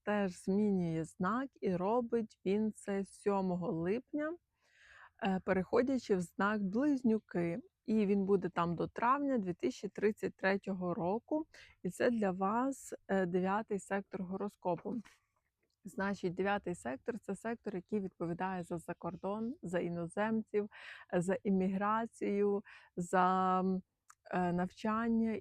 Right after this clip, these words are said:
І у вас буде такий трансформацій і розвиток в цих сферах. Ви можете захотіти іммігрувати кудись, але це по Урану це не буде така, м, е, знаєте, мрійлива еміграція, що ви переїхали, вас вже чекає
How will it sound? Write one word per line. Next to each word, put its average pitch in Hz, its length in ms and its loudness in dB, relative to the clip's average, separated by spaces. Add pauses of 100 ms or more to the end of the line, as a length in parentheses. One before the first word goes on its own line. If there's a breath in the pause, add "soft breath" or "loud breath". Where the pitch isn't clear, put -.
І 202 340 2
у 190 100 -4
вас 226 560 -2
буде 196 540 0 (180)
такий 196 540 0 (140)
трансформацій 185 1120 -4
і - 80 0
розвиток 190 600 -2
в - 200 -20
цих 185 200 -2
сферах. 196 580 -2
Ви 190 80 -2
можете 190 360 -4
захотіти 196 640 -6
іммігрувати 185 840 -2
кудись, 208 420 -4
але 190 340 -4 (120)
це 226 180 -4 (800 loud breath)
по 214 100 6
Урану 233 640 4
це 220 260 0
не 214 140 4
буде 202 580 0
така, 202 480 -4
м, 208 220 0 (760)
е, 185 440 0
знаєте, 196 640 -2
мрійлива 202 840 4
еміграція, 240 960 -2
що 220 180 -4
ви 208 160 -2
переїхали, 214 920 -4
вас 202 240 0
вже 190 140 -4
чекає 185 460 -4